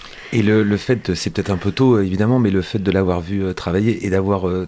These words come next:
toi-même ce, cette, euh, cette idée déjà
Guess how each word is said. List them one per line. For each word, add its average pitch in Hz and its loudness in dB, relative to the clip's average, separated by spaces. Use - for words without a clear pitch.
toi-même 110 2
ce, 90 -4
cette, - -12
euh, 87 -6
cette - -10
idée 110 0
déjà 110 2